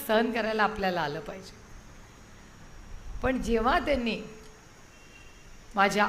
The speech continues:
आईवर आणि रोहितच्या आईवर बोलले ना, वो नहीं चलेगा.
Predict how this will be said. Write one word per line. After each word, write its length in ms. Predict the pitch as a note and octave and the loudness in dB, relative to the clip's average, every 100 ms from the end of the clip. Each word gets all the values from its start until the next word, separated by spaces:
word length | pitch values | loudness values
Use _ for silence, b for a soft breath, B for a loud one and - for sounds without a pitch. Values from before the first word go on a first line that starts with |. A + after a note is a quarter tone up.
| F#3 | 6
आईवर 480 | G#3 D#4+ F4+ F4 E4 | 6 6 10 8 8
आणि 240 | D#4 D#4 | 4 2
रोहितच्या 520 | C4+ A#3+ C4+ - C4+ | 2 4 4 0 0
आईवर 460 | A#3+ A#3 A#3+ B3 G#3+ F#3 - - - - - - | 2 0 -2 -2 -2 -6 -12 -20 -20 -20 -20 -6
बोलले 360 | G3+ G#3 G3+ | -2 0 0
ना, 160 | F3+ E3 - - - - - - - - - - - - - - - - | -4 -6 -14 -20 -20 -20 -20 -20 -20 -20 -20 -20 -20 -20 -20 -20 -18 0
वो 160 | A3 | 2
नहीं 260 | G#3+ E3+ D3 | 4 2 -4
चलेगा. 440 | - D#3 - - | -10 -12 -14 -20